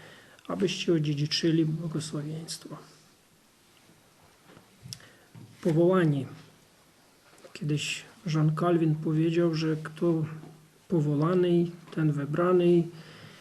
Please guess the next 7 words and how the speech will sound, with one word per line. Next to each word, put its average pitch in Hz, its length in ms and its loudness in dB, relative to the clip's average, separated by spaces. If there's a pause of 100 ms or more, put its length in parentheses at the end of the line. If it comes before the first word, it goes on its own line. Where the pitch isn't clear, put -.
(480)
ten 170 200 4
zbawiony, 165 680 6 (320)
i 202 400 -2
już - 840 -4 (2000)
nic 220 280 8
nie 240 100 6
zmienisz. 202 580 4